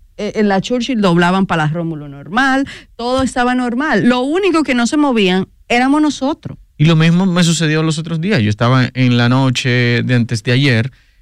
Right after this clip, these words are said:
Speaker 2: estaba saliendo del Nuevo Diario, iba para, para Ágora trescientos sesenta, y eran las, casi las nueve de la noche,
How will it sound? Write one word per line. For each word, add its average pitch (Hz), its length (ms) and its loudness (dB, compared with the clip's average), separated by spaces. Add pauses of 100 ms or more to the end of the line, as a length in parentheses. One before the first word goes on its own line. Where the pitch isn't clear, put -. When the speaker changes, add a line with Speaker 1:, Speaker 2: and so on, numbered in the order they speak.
Speaker 2:
estaba 120 320 2
saliendo 127 540 2
del 127 160 0
Nuevo 131 220 2
Diario, 117 480 2 (160)
iba 110 340 -6
para, 113 760 -4 (640)
para 110 380 2
Ágora 113 260 2
trescientos 117 260 -2
sesenta, 123 360 2 (1040)
y 139 280 2
eran 123 240 0
las, - 380 -4
casi 120 260 -8
las 143 120 0
nueve 139 200 0
de 156 40 0
la 160 120 2
noche, 147 500 -2